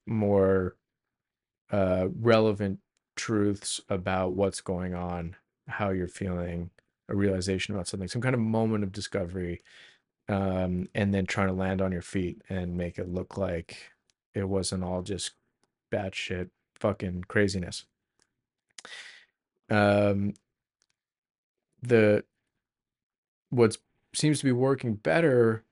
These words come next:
with making the vi-, these videos is basically the same. That beginning part, though, where it's, like, the, what would be kind of a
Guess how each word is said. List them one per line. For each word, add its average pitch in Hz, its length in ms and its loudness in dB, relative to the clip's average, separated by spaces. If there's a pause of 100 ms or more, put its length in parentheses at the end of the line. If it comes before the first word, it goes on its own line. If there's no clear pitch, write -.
(100)
with 113 280 0
making 113 380 0
the 101 160 -4
vi-, 156 140 0
these 120 240 -2
videos 113 640 2
is - 240 -4 (100)
basically 98 360 0
the 104 100 -2
same. 107 380 -2 (880)
That 120 200 0
beginning 131 440 0
part, 156 420 -4
though, 165 400 0 (260)
where 117 160 6
it's, - 180 0
like, 107 360 2
the, 104 500 2 (320)
what 113 200 4
would 107 200 0
be 110 100 2
kind 113 260 0
of 104 120 -2
a 104 160 2